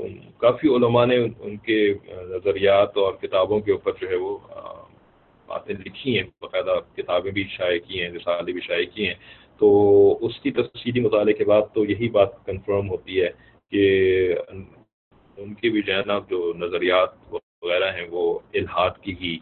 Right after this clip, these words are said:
کیٹیگری کے اندر آتے ہیں، زندیقیت اور الحاد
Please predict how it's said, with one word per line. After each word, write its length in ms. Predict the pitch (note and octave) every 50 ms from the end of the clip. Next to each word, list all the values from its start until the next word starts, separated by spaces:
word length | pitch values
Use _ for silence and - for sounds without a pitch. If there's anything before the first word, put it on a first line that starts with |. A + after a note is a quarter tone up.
| - _ -
کیٹیگری 360 | E2+ D#2 - - - - -
کے 120 | - D2
اندر 160 | D2 - D2
آتے 260 | D2 - - - - D2
ہیں، 60 | D2+ _ _ _ _ _ _ _ - G2
زندیقیت 680 | G2 F#2+ F2+ F#2 F#2+ G2 - - G2+ F#2+ F2 - -
اور 160 | - E2+ E2
الحاد 400 | - - - - - D#2 D2+ D2+